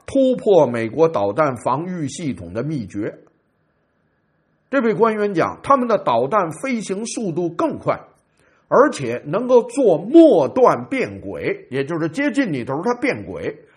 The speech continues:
做一些出乎意料的机动的动作，让拦截变得非常的困难。官员们越来越担心伊朗打击行动的精度大幅度提高。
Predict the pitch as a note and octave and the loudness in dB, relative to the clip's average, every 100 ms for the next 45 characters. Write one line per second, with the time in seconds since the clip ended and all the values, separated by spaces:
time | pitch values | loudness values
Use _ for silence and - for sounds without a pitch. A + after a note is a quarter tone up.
0 | _ _ - D4 G3+ E3+ A#3 - D4+ C#4+ | _ _ 2 6 6 6 2 4 4 4
1 | F#3+ A#3 B3 D#4+ C4 E3+ G3 D#3 C3 B2 | 0 -4 -4 -4 -2 2 2 2 0 -4
2 | - A3+ G#3+ G#3 D3 E3 C4 C#3 B2 A2+ | -6 -8 -6 -6 -4 -4 -4 -6 -4 -6
3 | - _ _ - G#3 D3 B2+ C3 E3+ G3 | -8 _ _ 0 2 2 -2 -2 -2 -6
4 | C#3+ D#3+ E3+ D3+ A2+ A2 G3+ E3 - C3 | -4 -4 -2 -6 -6 -6 -6 -8 -10 -10
5 | B2 E3 G2+ D#2 - _ _ _ _ _ | -6 -6 -8 -14 -20 _ _ _ _ _
6 | _ _ _ _ _ _ _ _ _ _ | _ _ _ _ _ _ _ _ _ _
7 | - C4+ D4 B3+ G3 G#3 G#3 C#4 D#4 A3+ | -2 2 4 2 0 -2 2 4 4 4
8 | D#3 E3 F#3 F3 C3+ E3+ E3+ E3 F3 E3+ | 2 0 0 0 0 -2 -4 -4 -4 -4
9 | F#3 G3 C3 C#3 C#3 G#2+ G2 G#2 F#3 E3+ | -4 -4 -2 -4 -2 -2 -2 -8 -12 -10
10 | C#3 C#3 E3+ E3+ B2+ A#2 B3+ C#4 C4+ F#3 | -8 -8 -6 -6 -6 -4 -4 -2 -2 -4
11 | - _ _ _ _ _ _ _ _ _ | -8 _ _ _ _ _ _ _ _ _
12 | _ - C#4+ F3+ B2 D#3 D#3+ - C3+ B2+ | _ -4 -2 -2 -4 -2 -2 -4 -6 -4
13 | C#3 | -4